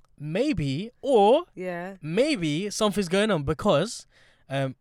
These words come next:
Speaker 1: Jhené Aiko, is that how you say her name?
Speaker 2: Yeah.
Speaker 1: She
Speaker 2: They broke up. But she's moving suicidal right now.
Speaker 1: That's what I'm saying. Like, what's going on?
Speaker 2: Listen,
Speaker 1: Furthermore,
Speaker 2: may-,
Speaker 1: Ariana
Speaker 2: maybe Big
Speaker 1: Grande
Speaker 2: Sean is the problem.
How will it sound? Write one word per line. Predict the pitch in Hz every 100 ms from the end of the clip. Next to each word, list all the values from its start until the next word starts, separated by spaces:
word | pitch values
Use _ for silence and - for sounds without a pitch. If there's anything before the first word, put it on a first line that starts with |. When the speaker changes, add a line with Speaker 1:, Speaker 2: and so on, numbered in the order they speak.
| -
Speaker 1:
Jhené | 131 156 175
Aiko, | 165 165 131
is | 123
that |
how | 139
you | 139
say | 156
her | 147
name? | 175 127 127 _
Speaker 2:
Yeah. | 175 175 170 165 _ _ _
Speaker 1:
She | - 185
Speaker 2:
They | 147
broke | 190 202 -
up. | 202 160 _ _ _ -
But | 185
she's | 262
moving | 240 277 233
suicidal | 196 214 202 - 240 220 190
right | 160 143 151
now. | 151 147 _ _
Speaker 1:
That's | - -
what | -
I'm | 190
saying. | - 247 285 170 127
Like, | 135 151 - - - _ _
what's | _ _ -
going | - 247 233
on? | 294 180 110 _ _ _ -
Speaker 2:
Listen, | 208 190 160 139 _ _
Speaker 1:
Furthermore, | - 247 285 196 160 135 131 170
Speaker 2:
may-, | 202
Speaker 1:
Ariana | 208 226 220
Speaker 2:
maybe |
Big | 202
Speaker 1:
Grande | 208 208
Speaker 2:
Sean | - 285
is | 254
the | 208
problem. | 196 226 185 175 147